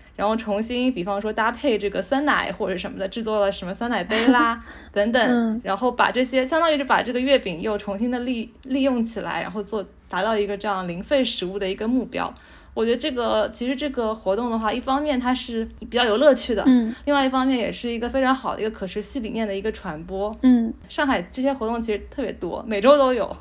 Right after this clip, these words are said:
Speaker 2: 呃，我每次就看什么上海的一些推送啊，我就说我好想去。我前两天还看一个特别好玩的那个“丑美生活”。就是他们是一批从各个大城市，然后回归到乡村，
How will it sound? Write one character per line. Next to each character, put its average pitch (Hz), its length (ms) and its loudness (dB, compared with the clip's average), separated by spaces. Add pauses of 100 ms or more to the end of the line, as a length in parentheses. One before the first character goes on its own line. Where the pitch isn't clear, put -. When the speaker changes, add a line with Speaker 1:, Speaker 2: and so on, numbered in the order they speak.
Speaker 2:
呃， 277 120 8
我 294 120 10
每 269 180 0
次 302 200 -4
就 277 120 -2
看 285 260 -4
什 247 100 -8
么 226 120 -4
上 285 160 -4
海 262 80 -4
的 190 80 -6
一 220 40 -6
些 247 120 4
推 262 220 0
送 277 200 0
啊， 220 140 0
我 208 60 -4
就 226 100 2
说 277 240 0
我 262 40 -2
好 247 140 -6
想 240 200 -4
去。 220 360 -4 (300)
我 311 100 -2
前 285 160 -2
两 320 140 4
天 302 120 2
还 294 120 2
看 302 240 2
一 269 60 0
个 285 100 -2
特 285 80 -2
别 277 100 0
好 269 160 -2
玩 214 180 0
的 226 80 -2
那 254 140 -2
个 233 100 -2
“丑 226 200 -6
美 247 180 0
生 269 240 -2
活”。 226 400 0 (640)
就 277 120 -4
是 254 240 2
他 262 160 -4
们 269 300 4
是 262 160 -2
一 262 140 2
批 269 420 2 (220)
从 214 260 -4
各 285 160 0
个 262 100 4
大 269 160 2
城 220 280 -6
市， 226 300 4
然 202 100 2
后 220 100 4
回 220 220 -2
归 294 160 -2
到 247 240 4
乡 269 260 2
村， 311 360 2